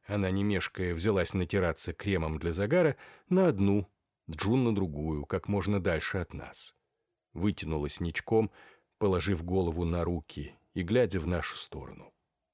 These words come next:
Я подумал о школе, о затюканных учениках и смурных преподавателях, о мучительной нехватке женского общества и здоровой чувственности. Речь у нас снова зашла о Моррисе.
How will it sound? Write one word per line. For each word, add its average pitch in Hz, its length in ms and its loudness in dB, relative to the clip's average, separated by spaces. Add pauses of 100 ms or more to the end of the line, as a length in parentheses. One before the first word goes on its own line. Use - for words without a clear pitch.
(720)
Я 82 160 0
подумал 85 440 0
о 82 40 -2
школе, - 460 -6 (520)
о 98 100 2
затюканных 123 640 2
учениках 127 680 2
и 92 60 0
смурных 107 520 0
преподавателях, 82 1040 -2 (340)
о 85 100 -2
мучительной 101 640 2
нехватке 95 680 0
женского 92 560 0
общества 104 760 -2 (400)
и 143 120 2
здоровой 120 500 2
чувственности. - 920 -8 (1200)
Речь 156 280 2
у 190 40 6
нас 170 180 4
снова 131 260 4
зашла 110 320 2
о 95 40 4
Моррисе. 78 520 -2